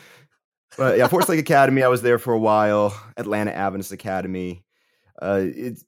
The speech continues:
Speaker 2: it's been pretty crazy because in, in those twelve years, I've actually gotten to teach in, in both a traditional classroom where it's just, like, you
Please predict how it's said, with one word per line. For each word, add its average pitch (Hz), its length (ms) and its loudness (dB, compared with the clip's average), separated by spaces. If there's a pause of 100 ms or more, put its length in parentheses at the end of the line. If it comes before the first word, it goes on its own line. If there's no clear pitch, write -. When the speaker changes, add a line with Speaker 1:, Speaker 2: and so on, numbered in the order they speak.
(160)
Speaker 2:
it's 123 140 -8
been 156 160 0
pretty 143 240 -2
crazy 107 400 0
because 95 400 -4
in, 90 440 -6
in 101 320 -4 (100)
those 104 180 -6
twelve 107 280 -6
years, 110 220 -4
I've 110 260 -4 (220)
actually 117 280 -6
gotten 95 260 -6
to 87 40 -10
teach - 380 -10
in, 90 260 -8
in 87 120 -12
both 92 180 -8
a 78 60 -12
traditional 143 1080 -10 (160)
classroom 165 520 -6
where 95 160 -8
it's 85 140 -14
just, - 220 -14
like, - 240 -16
you 104 360 -10